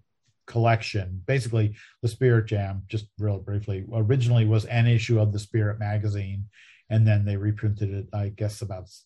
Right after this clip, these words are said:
five or six years later in a square bound, still skinny volume. Um, but they threw this story in the back just to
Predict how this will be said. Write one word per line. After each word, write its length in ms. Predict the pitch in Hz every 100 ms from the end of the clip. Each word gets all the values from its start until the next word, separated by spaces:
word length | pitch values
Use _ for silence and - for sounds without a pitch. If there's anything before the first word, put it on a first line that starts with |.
| _
five 260 | - 101
or 40 | 101
six 240 | - -
years 180 | 104 92
later 420 | 104 101 95 95 - _ _ -
in 120 | 107
a 180 | 95 92
square 340 | - 120 107
bound, 420 | 104 98 95 101 - _ _ _
still 220 | - 156
skinny 420 | 120 - 135 117
volume. 560 | 104 104 101 95 92 95 92 _ _ _ _ _ -
Um, 360 | 110 101 92 90
but 120 | 123
they 100 | 110
threw 200 | 107 120
this 160 | 113 113
story 280 | - 104 101
in 80 |
the 80 | 95
back 360 | 90 104 98 -
just 260 | 104 98
to 200 | - 98